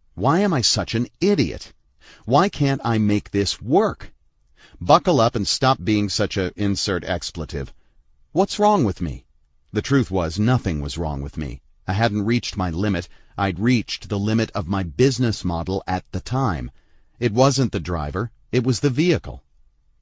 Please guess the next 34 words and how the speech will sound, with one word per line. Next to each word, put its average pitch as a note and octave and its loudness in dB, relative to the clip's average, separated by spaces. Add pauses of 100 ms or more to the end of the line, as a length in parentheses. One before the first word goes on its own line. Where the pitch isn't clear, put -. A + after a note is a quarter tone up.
(440)
Critical F#3 4
Mistakes, A#2 0
in A#2 0
its A2+ -2
infancy, G2 -2
would F2+ -6
never A2 0
let G#2 0
me G#2 0
sell F2 0
it. - -16 (580)
I A#2 6
could A#2+ 2
hire G#2+ 2
magic A#2+ 2
elves G2+ 2
and F#2+ -2
connect G#2 -2
my A2 2
brain G2 2
to G2 -2
a - -4
supercomputer. F#2 -2
It D#2+ -8
didn't G#2 2
matter. E2+ -2 (400)
My A2 4
little C3 2
baby F#2 0
had E2+ -4
some E2 -4
serious E2 -2
birth F#2+ 0
defects. - -8